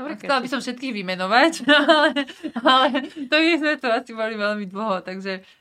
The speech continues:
Speaker 2: ja všetkých pozdravujem a tí, ktorí sa v tom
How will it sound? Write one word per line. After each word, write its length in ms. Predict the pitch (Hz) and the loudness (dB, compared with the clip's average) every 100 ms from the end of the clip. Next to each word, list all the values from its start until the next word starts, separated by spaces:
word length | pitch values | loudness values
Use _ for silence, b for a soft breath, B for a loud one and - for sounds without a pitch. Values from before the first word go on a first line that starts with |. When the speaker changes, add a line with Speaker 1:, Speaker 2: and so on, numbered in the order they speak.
| - | -6
Speaker 2:
ja 80 | 214 | -4
všetkých 400 | 214 240 190 - | -4 -10 -14 -12
pozdravujem 800 | 165 175 185 190 220 262 277 254 | -12 -8 -6 -6 -2 -2 -2 -2
a 480 | 190 190 180 180 185 | -2 0 0 -4 -8
tí, 160 | 196 190 | -12 -12
ktorí 320 | - 196 196 | -8 -8 -6
sa 80 | 202 | -8
v 80 | - | -8
tom 160 | 180 | -10